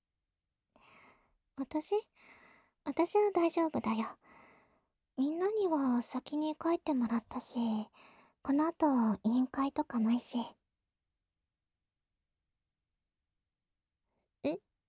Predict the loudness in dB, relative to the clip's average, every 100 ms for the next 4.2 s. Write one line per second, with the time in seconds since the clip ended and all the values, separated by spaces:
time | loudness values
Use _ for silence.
0 | _ _ _ -6 -2 0 0 2 2 0
1 | -12 -14 -14 -16 -18 -10 -8 -6 -4 0
2 | 2 2 2 0 -2 -4 -4 -4 -2 0
3 | 0 -6 -4 0 2 4 4 2 -4 -4
4 | -4